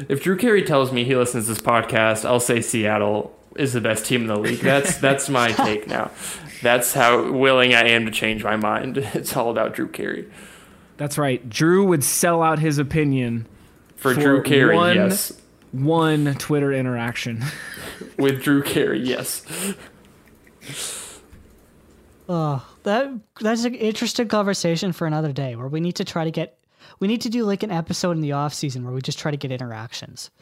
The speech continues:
Speaker 3: <laughs>
Speaker 2: or tell stories about our interactions. Like, I wanna hear about all of Josh's interviews, how they went and stuff like that. Um,
Speaker 1: And
Speaker 2: but
Speaker 1: Kosi DeFaro follows us on Twitter.
Speaker 2: He does do that,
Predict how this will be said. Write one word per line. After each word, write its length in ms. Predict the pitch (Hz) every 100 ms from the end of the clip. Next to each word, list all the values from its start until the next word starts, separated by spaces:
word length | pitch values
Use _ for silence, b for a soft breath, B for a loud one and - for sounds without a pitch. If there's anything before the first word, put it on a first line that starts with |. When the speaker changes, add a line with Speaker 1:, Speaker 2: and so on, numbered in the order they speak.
| 127
Speaker 3:
<laughs> 240 | 139 147
Speaker 2:
or 80 | 156
tell 200 | 147 160
stories 340 | - 151 147 139
about 180 | 139 131
our 100 | 131
interactions. 600 | 123 120 123 - 127 117
Like, 120 | 123 - B B -
I 120 | 208
wanna 240 | 220 254 247
hear 160 | 254
about 280 | 233 220 - -
all 280 | 196 196
of 100 | 185
Josh's 400 | 147 165 160 165
interviews, 480 | 143 143 131 117 -
how 160 | - 151
they 100 | 127
went 220 | 117 117
and 100 | 135
stuff 240 | - 139 -
like 160 | 117
that. 220 | 120 113 - B B B B -
Um, 520 | 135 135 135 143 -
Speaker 1:
And 120 | 139
Speaker 2:
but 120 | 151 151
Speaker 1:
Kosi 120 | 180
DeFaro 420 | 127 - 147 175
follows 320 | - 117 117 113
us 120 | 107
on 100 | 110
Twitter. 360 | 127 135 117 139 - _ _ _ -
Speaker 2:
He 100 | 160
does 180 | 170 165
do 160 | 143
that, 220 | 113 120